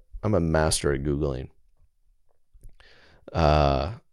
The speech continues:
this fall, I'm just so excited to film this. The leaves are starting to turn. It's a nice fifty-eight degrees. Oh, I love it.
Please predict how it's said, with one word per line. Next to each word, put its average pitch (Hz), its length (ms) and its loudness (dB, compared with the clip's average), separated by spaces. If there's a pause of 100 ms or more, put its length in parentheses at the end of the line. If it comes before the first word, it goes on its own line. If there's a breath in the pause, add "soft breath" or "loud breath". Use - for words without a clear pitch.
(300)
this 110 160 0
fall, 104 300 4
I'm 110 200 -2
just 120 180 4
so 120 160 6
excited 107 300 2
to 80 60 -6
film 110 400 -4
this. 113 240 -2
The 85 120 -2
leaves 104 280 2
are 110 60 2
starting 113 260 0
to 113 60 -4
turn. 117 340 -2
It's 104 100 -4
a 98 60 0
nice 104 160 -2
fifty-eight 95 680 -2
degrees. 110 840 -2 (1300)
Oh, 117 720 4
I 101 100 4
love 98 300 4
it. - 400 0